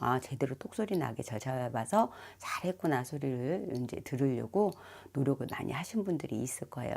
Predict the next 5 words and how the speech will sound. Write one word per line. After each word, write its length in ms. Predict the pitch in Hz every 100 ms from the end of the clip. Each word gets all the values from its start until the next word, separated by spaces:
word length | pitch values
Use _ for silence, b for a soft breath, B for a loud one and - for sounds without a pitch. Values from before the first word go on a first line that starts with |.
| -
다만 640 | - 143 143 156 226 254 -
때는 340 | 220 185 185 156
내가 240 | 131 135
몸을 500 | 131 180 226 226 220
쓰는 640 | 214 165 147 143 139 127